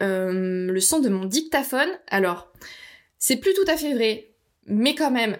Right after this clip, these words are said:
ça l'est, puisque du, je, j'enregistre toujours via le micro de mon, euh, de mon téléphone. Euh, sauf que au tout début, jusqu'à l'épisode huit, j'utilisais vraiment la fonction dictaphone.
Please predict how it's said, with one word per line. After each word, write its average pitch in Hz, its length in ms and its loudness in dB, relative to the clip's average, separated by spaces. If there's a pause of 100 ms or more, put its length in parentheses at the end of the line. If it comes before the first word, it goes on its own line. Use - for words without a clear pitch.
ça - 340 0
l'est, 226 320 0 (140)
puisque 254 300 0 (600)
du, 233 300 2
je, 196 400 0
j'enregistre 277 500 0
toujours 302 580 -2
via 262 520 0
le 214 180 0
micro 294 540 0 (280)
de 190 180 -2
mon, 185 360 0 (240)
euh, 170 840 -2
de 190 120 -4
mon 175 140 -6
téléphone. 233 420 2 (720)
Euh, 190 160 2
sauf 226 240 -2
que - 220 0
au 233 100 0
tout 226 180 -4
début, 285 460 0
jusqu'à 226 420 0
l'épisode 208 840 0
huit, 196 1040 0 (680)
j'utilisais 214 480 0
vraiment 285 380 2
la 233 100 2
fonction 220 360 -2
dictaphone. 233 680 0